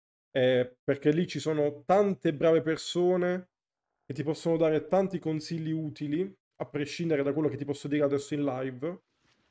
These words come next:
E poi, poi ved-, vediamo. Fatal Push. Fatal Push, sì. Comunque.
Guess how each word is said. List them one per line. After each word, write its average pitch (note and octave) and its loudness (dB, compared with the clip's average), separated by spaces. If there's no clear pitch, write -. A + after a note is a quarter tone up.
E - -2
poi, B2+ -2
poi D#3 -6
ved-, D3+ -8
vediamo. C3+ -2
Fatal F#3+ 6
Push. E3 -4
Fatal F#3 2
Push, A#3 -4
sì. C3 -4
Comunque. C#3+ -6